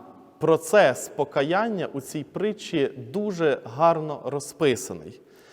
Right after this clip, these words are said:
Він відбувається такими етапами, що спочатку цей син опам'ятався, тобто буквально прийшов до себе. Тут він раніше вийшов з себе,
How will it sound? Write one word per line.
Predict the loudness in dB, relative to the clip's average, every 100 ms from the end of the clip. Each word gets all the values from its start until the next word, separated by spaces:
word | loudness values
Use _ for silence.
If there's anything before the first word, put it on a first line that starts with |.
| _ -2
Він | 0 2
відбувається | -2 -4 -2 4 6 4 0 -4
такими | -4 -4 -2 0 0 -2
етапами, | -4 6 10 10 8 -4 -6 -14 -18 -20 -18
що | -2 6 6 6
спочатку | 0 0 0 8 10 10 8 -4 -8 -8 -12 -20 -20 -20 _ _
цей | 0 2 2
син | 2 0 0 0 0
опам'ятався, | 2 2 2 0 -2 2 2 2 -4 -12 -14 -14 -20 -20 -20 -10
тобто | -8 -2 -2
буквально | -2 -8 2 6 6 4 -2 -6 -8 -20 -20 -12
прийшов | -4 -4 -2 -2 -2 0
до | -2
себе. | -2 2 2 0 -4 -12 -20 -20 _ _ _ _ _ _ _ _
Тут | -2 -2 0
він | 0 0 -6 -12 0
раніше | 0 2 0 0
вийшов | 0 0 0 -2 -6
з | -6 0
себе, | 2 2 0